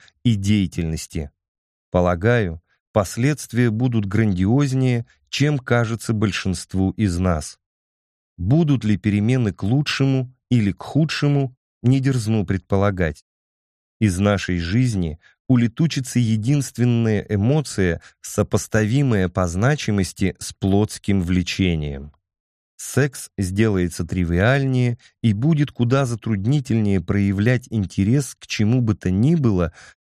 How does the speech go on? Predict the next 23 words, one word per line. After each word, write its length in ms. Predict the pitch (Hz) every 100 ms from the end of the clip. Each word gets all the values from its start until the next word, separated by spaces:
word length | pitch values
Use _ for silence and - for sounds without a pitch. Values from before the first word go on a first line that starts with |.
| -
после 460 | 131 156 151 151
собственной 840 | - - 98 87 - - 98 92 87
кончины. 760 | 92 95 87 - 95 80 76 _ _ _ _ _ _ -
Мужчины 640 | 98 98 - - 143 151 147
будут 500 | 95 110 104 98 98
менее 460 | 107 127 110 92
деятельными 840 | 85 95 123 123 139 143 139 143 131 - - -
и, 120 | 156
вероятно, 720 | 156 147 113 98 113 120 127
предпочтут 800 | 123 107 95 98 90 - 131 143
пораньше 520 | - 95 104 123 - 135
отходить 640 | 98 - 101 90 87 80
от 220 | 85 82 85
дел. 340 | 90 76 73 _ _ _ _ _ -
Ослабнет 720 | 95 - 110 123 107 95 -
их 160 | 92 90
интерес 460 | 82 90 95 90
к 120 | -
истории 680 | 90 - 110 123 123 123 123 - _
наряду 460 | 113 113 101 101 123
с 140 | -
ощущением 920 | 95 - - - - 123 123 110 107 -
преемственности 1200 | 95 85 110 147 - - 139 135 - - 131